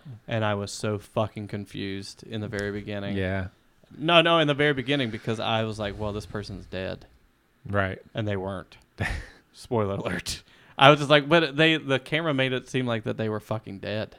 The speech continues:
Speaker 2: Right. That's, that's a great set of, uh, films.
Speaker 1: <sighs>
Speaker 2: Sleepaway Camp.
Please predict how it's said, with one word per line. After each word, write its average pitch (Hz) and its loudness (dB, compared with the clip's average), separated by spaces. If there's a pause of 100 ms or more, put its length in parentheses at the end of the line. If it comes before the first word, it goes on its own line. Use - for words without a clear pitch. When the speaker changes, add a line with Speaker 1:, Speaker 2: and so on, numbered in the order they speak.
Speaker 2:
Right. 95 -4
That's, 131 4
that's 156 4
a 170 6
great 113 2
set 113 2
of, 110 -2
uh, 98 0
films. 98 -6 (480)
Speaker 1:
<sighs> - -20
Speaker 2:
Sleepaway 110 2
Camp. 95 -8